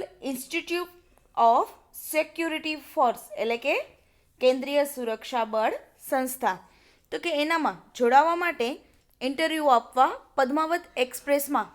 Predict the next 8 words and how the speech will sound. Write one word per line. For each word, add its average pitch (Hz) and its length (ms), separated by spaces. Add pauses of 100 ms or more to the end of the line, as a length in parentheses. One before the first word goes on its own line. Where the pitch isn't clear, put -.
(140)
લખનૌથી 285 580
દિલ્હી 277 380
જઈ 226 240
રહી 208 240
હતી. 190 220 (720)
ત્યારે 277 440 (540)
કેટલાક 339 480
બદમાશોએ 269 680